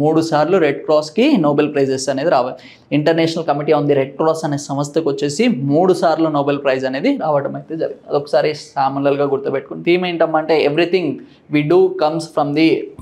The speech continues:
from ha-, from the heart. మేము ఏం చేసినా మా లోపల నుంచి, మా హృదయం నుంచే వస్తుంది అనేది కూడా చెప్పడం అయితే జరిగింది. Okay, Next, May eleventh is identified as the wo-, National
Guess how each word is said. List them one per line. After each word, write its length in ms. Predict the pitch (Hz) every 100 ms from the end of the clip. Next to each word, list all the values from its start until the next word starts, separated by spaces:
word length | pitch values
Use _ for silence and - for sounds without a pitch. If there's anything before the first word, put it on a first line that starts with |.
| - _ _ _ -
from 140 | 156 156 151 - - -
ha-, 140 | - - _ _ _ _ _ _ _ _ -
from 140 | 156 151
the 80 | 151
heart. 220 | 135 135 143
మేము 120 | 143 147
ఏం 80 | 165 165
చేసినా 320 | 160 165 190 277 - - _ -
మా 80 | 135
లోపల 240 | 135 135 160
నుంచి, 180 | 151 151 156
మా 80 | 139 139
హృదయం 280 | 143 156 151
నుంచే 180 | 147 147 135
వస్తుంది 300 | - 139 131
అనేది 220 | 131 131 131
కూడా 160 | 143 233 - - - 143
చెప్పడం 280 | 135 127 123
అయితే 140 | 123 147
జరిగింది. 280 | - - - - 143
Okay, 140 | 190 - _ _ _ 143 156
Next, 240 | 156 - 139
May 80 | 143 165
eleventh 320 | 160 156 160 160
is 80 | 151
identified 460 | 139 147 143 147 139
as 100 | 135 135
the 80 | 160 147 143 - - 143
wo-, 260 | 151 170 165 151 139
National 480 | 170 175 - 180